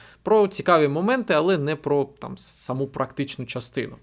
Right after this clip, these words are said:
Ну і взагалі, в чому заключається саме перевірка? Перевірити себе на правильність, е, слоїв, перевірити себе, чи взагалі все працює, перевірити те, що отримує верстальщик пізніше, ну, з вашого дизайну.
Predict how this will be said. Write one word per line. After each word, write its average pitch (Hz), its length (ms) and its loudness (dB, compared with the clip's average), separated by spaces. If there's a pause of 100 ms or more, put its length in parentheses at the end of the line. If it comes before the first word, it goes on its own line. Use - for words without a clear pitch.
Ну 233 140 4
і 262 40 4
взагалі, 202 360 4
в - 80 -4
чому 220 260 6
заключається 160 640 0
саме 156 280 -2
перевірка? 135 640 -2
Перевірити 214 480 2
себе 151 320 -2
на 135 120 -4
правильність, 127 720 2
е, 127 180 -4
слоїв, 202 580 0
перевірити 151 640 0
себе, 143 360 -2
чи 139 200 -8
взагалі 139 360 -2
все - 260 -4
працює, 214 680 0 (260)
перевірити 160 800 2 (160)
те, 202 240 4
що 175 380 0
отримує 139 460 -2
верстальщик 202 720 0
пізніше, 175 840 -2
ну, 165 320 -6
з - 20 -20
вашого 139 400 -2
дизайну. 139 520 0